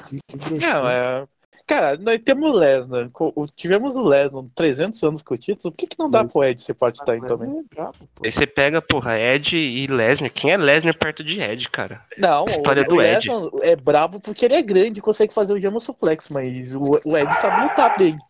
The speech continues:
Speaker 2: Ele não precisa ser German Suplex, só German Suplex. Ele faz uma luta
Speaker 1: Peraí,
Speaker 2: mesmo.
Speaker 1: o Lesnar é o maior nome da W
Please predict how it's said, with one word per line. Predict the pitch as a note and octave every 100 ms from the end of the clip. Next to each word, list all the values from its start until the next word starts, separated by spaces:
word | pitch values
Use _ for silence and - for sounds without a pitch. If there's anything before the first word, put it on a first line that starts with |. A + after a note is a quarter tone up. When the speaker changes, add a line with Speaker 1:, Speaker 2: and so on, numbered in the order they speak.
| - - - - - -
Speaker 2:
Ele | C#3 D#3 E3
não | -
precisa | B3 - C4 A#3
ser | - G3 E3 D#3+ D3+
German | D#3+ D#3
Suplex, | - D#3 D3 C3+ -
só | D3+ C3+
German | C3+ C3
Suplex. | - C3+ B2+ A#2 C3+
Ele | -
faz | D3+ D3
uma | A#3
luta | A#3+ A#3+
Speaker 1:
Peraí, | C4 B2 B2+
Speaker 2:
mesmo. | D#3 C3+ _ -
Speaker 1:
o | A#2+ A2+
Lesnar | A2 C3 G3 A3
é | G3+
o |
maior | F#3+ E3 D3+ G3
nome | B3+ G3 G#3 A#3
da | E3 D3
W | C#3+